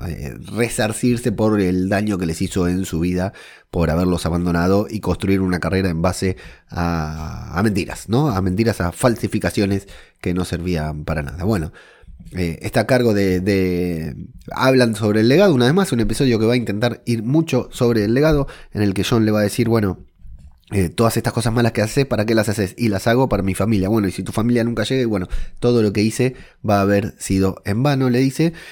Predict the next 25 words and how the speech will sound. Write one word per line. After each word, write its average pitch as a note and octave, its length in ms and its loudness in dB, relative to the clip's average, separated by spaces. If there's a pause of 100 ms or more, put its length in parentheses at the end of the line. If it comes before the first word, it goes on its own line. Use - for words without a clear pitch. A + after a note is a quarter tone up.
(200)
Y D#3+ 120 2
John E3 240 2
va C#3 120 4
a B2 80 2
continuar C3 380 2
con A2+ 120 2
este A#2+ 240 0
otro D3+ 480 2
episodio. B2 400 4
¿Se - 80 2
acuerdan F3+ 300 4
el C3 80 4
episodio C3 340 4
final C#3+ 240 4
de A#2+ 100 4
John? G3 360 4 (180)
No, A2 280 0 (180)
el A2+ 140 0
episodio F#3+ 440 2
anterior A#2 840 2
al G2 100 -4
episodio A2+ 380 0
final A#2 340 0
de B2 120 0
John B2+ 280 2